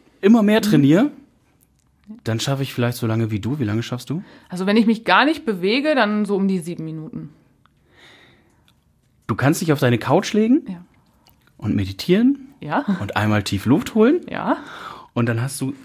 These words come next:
Speaker 1: sieben Minuten deine Luft angehalten.
Speaker 2: Genau.
Speaker 1: Das
Speaker 2: Dann
Speaker 1: ist ungefähr so lang wie drei Songs hier bei Radio Essen.
Speaker 2: <laughs> Ja, das ist dann aber auch sehr langweilig.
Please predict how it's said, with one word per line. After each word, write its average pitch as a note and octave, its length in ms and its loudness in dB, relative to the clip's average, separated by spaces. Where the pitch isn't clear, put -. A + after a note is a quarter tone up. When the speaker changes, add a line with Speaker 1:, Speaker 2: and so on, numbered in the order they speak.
Speaker 1:
sieben D#3 680 0
Minuten D3 540 2
deine B2+ 220 0
Luft G2+ 320 -6
angehalten. E2 480 -10
Speaker 2:
Genau. A3+ 340 -2
Speaker 1:
Das G#2 160 -2
Speaker 2:
Dann C3 60 2
Speaker 1:
ist - 140 -2
ungefähr E3 520 2
so D3 160 -2
lang C#3+ 260 0
wie C#3 280 -2
drei C3 680 0
Songs D#3 520 -2
hier C#3 180 0
bei C3 140 0
Radio B2 280 -2
Essen. F#2 320 -2
Speaker 2:
<laughs> - 140 -20
Ja, G#3+ 260 2
das G#3+ 180 -2
ist A3+ 160 -2
dann B3+ 120 2
aber C#4 180 2
auch C4 140 2
sehr B3+ 160 0
langweilig. B3 840 0